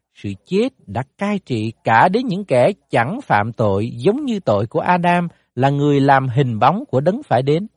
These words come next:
Song tội lỗi chẳng phải như sự ban cho của ân điển. Vì nếu bởi tội lỗi của chỉ một người mà mọi kẻ khác đều phải chết, thì huống chi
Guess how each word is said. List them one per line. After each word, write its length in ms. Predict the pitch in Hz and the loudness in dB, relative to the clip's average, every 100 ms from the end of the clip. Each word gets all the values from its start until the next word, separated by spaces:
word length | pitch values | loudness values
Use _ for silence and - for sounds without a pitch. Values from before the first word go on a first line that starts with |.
| _ _ _ _ _ _ _ _ _ _ _ _ _ | _ _ _ _ _ _ _ _ _ _ _ _ _
Song 360 | 147 147 147 135 | -2 -2 -2 -2
tội 160 | 95 98 | -2 0
lỗi 300 | 92 104 160 _ - | -2 -4 -6 _ -4
chẳng 260 | 101 143 | -2 -4
phải 300 | - 92 107 | -6 -4 -4
như 140 | 139 123 | -4 -8
sự 120 | 92 90 | -8 -6
ban 260 | 110 110 | -4 -4
cho 240 | 120 110 101 | -2 -2 -2
của 120 | 104 | -6
ân 220 | 104 110 | -8 -8
điển. 260 | 92 87 110 - _ _ _ _ _ - | -8 -8 -12 -16 _ _ _ _ _ -2
Vì 320 | 131 147 104 _ - | 2 2 0 _ -6
nếu 260 | 135 208 | 0 2
bởi 180 | 190 147 | 2 2
tội 180 | 190 123 | 2 2
lỗi 200 | 113 135 | 4 2
của 180 | - 160 | 0 -4
chỉ 260 | - 123 | -2 -2
một 420 | 185 147 139 139 151 | 0 2 4 4 4
người 340 | 147 127 90 _ _ _ _ _ _ | 4 4 0 _ _ _ _ _ _
mà 120 | 98 95 | -8 -4
mọi 320 | 95 98 110 | 0 2 2
kẻ 140 | 127 | 0
khác 280 | 147 190 226 | 0 0 0
đều 160 | 147 117 | 0 0
phải 180 | 123 135 | 0 -2
chết, 240 | 185 123 - _ _ _ _ _ _ - | 0 -2 -4 _ _ _ _ _ _ -12
thì 100 | 95 | -6
huống 240 | 117 160 | -4 -4
chi 240 | - 143 | -4 -6